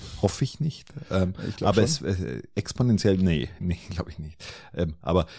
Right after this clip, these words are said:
Speaker 1: es wird, es wird mehr werden und das ist, das ist tatsächlich eine Problematik. Ja.
Speaker 2: Mhm. Lass uns mal zum Eishockey schauen. Ich habe da eine tolle Neuigkeit, die ich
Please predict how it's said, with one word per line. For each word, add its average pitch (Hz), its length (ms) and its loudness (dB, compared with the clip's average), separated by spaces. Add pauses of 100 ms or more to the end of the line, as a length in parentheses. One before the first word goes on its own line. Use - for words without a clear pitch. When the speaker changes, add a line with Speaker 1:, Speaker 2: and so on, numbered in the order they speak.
(160)
Speaker 1:
es - 240 -4
wird, - 200 -2
es - 160 -4
wird 92 120 0
mehr 95 320 2
werden 71 320 0
und 78 160 -2
das 87 160 -2
ist, - 200 -10
das 82 140 -6
ist - 100 -10
tatsächlich 90 360 -6
eine 85 120 -2
Problematik. 87 600 -6
Ja. - 100 -6
Speaker 2:
Mhm. - 300 -10 (880)
Lass 156 160 4
uns 156 100 4
mal 135 100 6
zum 113 160 4
Eishockey - 380 2
schauen. 151 260 2
Ich 131 100 -2
habe - 80 -6
da 131 60 -2
eine 117 140 4
tolle 139 220 -4
Neuigkeit, 143 520 -2
die 139 80 -4
ich - 240 -12